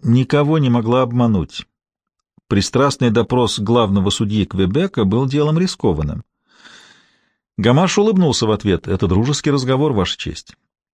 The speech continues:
Я надеюсь на вашу помощь». «Бога ради, Тири, скажите этому человеку то, что он хочет знать. Не для этого ли вы сюда приехали?»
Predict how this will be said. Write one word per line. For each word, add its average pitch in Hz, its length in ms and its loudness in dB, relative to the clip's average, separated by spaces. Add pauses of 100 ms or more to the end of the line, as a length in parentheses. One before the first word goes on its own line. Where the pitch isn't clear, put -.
(240)
Я 92 200 0
надеюсь 104 340 2
на 110 120 2
вашу 113 220 -2
помощь». 117 440 -4 (1500)
«Бога 143 340 0
ради, 95 260 0
Тири, 123 360 0
скажите 143 640 -2
этому 120 240 2
человеку 123 560 0 (180)
то, 160 120 0
что 160 160 -2
он 131 80 0
хочет 190 280 -4
знать. 95 380 -4 (640)
Не 135 140 4
для 143 200 2
этого 185 240 0
ли 139 100 2
вы 135 100 0
сюда 131 180 0
приехали?» 92 540 -2